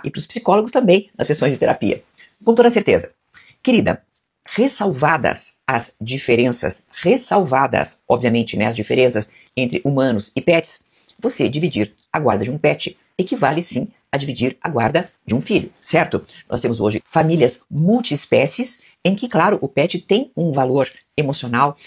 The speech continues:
tem um valor de afeto muito grande por nós.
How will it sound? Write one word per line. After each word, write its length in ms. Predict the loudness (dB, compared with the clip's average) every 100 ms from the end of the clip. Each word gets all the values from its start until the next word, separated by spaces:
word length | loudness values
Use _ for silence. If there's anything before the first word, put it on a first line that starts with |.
| -10
tem 180 | -4 -4 -2
um 140 | -4
valor 420 | -2 -2 0 0 -2
de 140 | -6
afeto 440 | -6 -4 -4 -4 -8
muito 500 | -4 0 0 0 -8 -2
grande 340 | 2 2 0
por 120 | -4
nós. 300 | -2 -4 -8